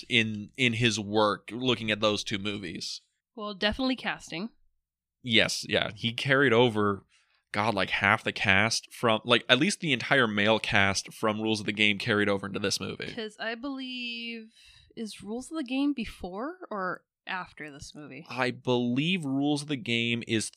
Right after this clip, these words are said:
Speaker 1: thirty-nine and this is thirty-seven.
Speaker 2: Okay.
Speaker 1: So I guess, I guess they carry over the other way, but, you know.
Speaker 2: It'd be like that.
Speaker 1: I mean, like, look at it like this. The comedic elements are carrying over, even though they're serious-ish movies. Like, you would classify both of them as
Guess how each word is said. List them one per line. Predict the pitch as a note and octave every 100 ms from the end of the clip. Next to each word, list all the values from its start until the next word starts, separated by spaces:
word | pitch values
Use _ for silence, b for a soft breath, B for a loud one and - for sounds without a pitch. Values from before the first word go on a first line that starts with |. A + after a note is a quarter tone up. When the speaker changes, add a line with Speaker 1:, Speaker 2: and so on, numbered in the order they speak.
| _
Speaker 1:
thirty-nine | - C3 B2+ B2 G#2+ G#2+ G#2+ G#2+ G#2+
and | G#2
this | G#2+ -
is | G#2
thirty-seven. | - G#2 G2 - - - - G#1+ - -
Speaker 2:
Okay. | - - -
Speaker 1:
So | - A2 G#2
I | A2
guess, | A2 A2 - -
I | A#2
guess | A#2 -
they | A2
carry | - A2 G#2
over | G#2
the | G#2 G#2+
other | -
way, | G2
but, | G2+ F2+ -
you | C#3
know. | - - B B G4 B B B B
Speaker 2:
It'd | E4+
be | A#3 F#3+
like | - -
that. | - - - _ _ _ _ -
Speaker 1:
I | G3
mean, | G#3 G#3
like, | G#3 G3 F#3
look | F#3+ A3
at | G#3+
it | F#3
like | E3 C#3+
this. | A2
The | - C#3+ C#3+
comedic | - B2+ D3 C#3+ C#3 D3+ C#3
elements | C#3 D3 D3+ C#3+ -
are | C3+ C3
carrying | C#3 C3 B2+ B2
over, | G#2+ A#2 A#2 A#2 - -
even | C3 C#3
though | C#3
they're | C3 A2+
serious-ish | - - G2 G#2+ A#2 A#2+ - - - A#2+ A#2+ - -
movies. | A#2+ A#2+ B2+ A#2+
Like, | A#2 B2 B2
you | D#3+
would | D3
classify | B2+ A#2 A#2+ - C#3
both | A2+ A2+ A2+
of |
them | A2+ G#2+
as | F#2+